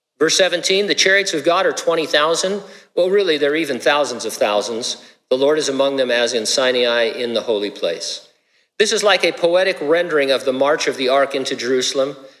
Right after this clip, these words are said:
Bashan looked on and could do nothing to stop the glory of the Lord from coming into the tabernacle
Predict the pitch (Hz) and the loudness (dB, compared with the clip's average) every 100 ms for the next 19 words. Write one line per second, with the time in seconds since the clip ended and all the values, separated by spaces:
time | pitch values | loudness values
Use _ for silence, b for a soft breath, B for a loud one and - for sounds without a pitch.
0 | B - 131 170 170 170 156 165 156 160 | B -2 2 4 2 2 0 2 0 2
1 | 160 - 135 127 131 131 120 131 139 151 | 0 -2 -2 -4 -4 -2 0 0 0 -2
2 | 143 143 - 143 131 - 120 127 127 139 | -2 0 2 2 2 0 -6 0 0 2
3 | 139 131 131 123 120 117 - 123 113 - | 0 -2 -4 -2 0 0 -2 -4 -4 -4
4 | 127 120 117 117 107 101 135 139 151 143 | -2 0 -2 -4 -6 -2 0 2 2 0
5 | 139 151 147 | 0 -2 -2